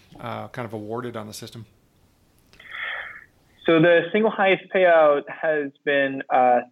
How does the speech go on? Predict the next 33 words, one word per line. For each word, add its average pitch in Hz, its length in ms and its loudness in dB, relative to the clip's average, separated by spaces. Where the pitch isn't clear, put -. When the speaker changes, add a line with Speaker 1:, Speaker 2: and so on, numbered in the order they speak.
Speaker 2:
thirty 156 220 4
thousand 147 380 2
dollars, 143 420 2
and 127 120 -6
it 123 100 -4
has 135 220 2
been 135 200 0
awarded 127 420 2
twice. 170 240 2
Um, 131 580 2
but - 120 0
that's 160 160 2
not 202 160 0
the 165 80 2
highest 147 560 0
bounty 151 280 2
you 131 180 -4
can 131 120 -4
actually 127 340 -6
get 127 200 4
on 127 80 -2
the 120 80 -2
platform. 120 640 -4
Uh, 123 220 4
there's 131 240 4
programs 135 480 4
who 131 420 4
award 127 340 4
up 143 180 0
to 143 120 2
fifty 139 280 0
thousand 131 360 2
dollars 123 420 2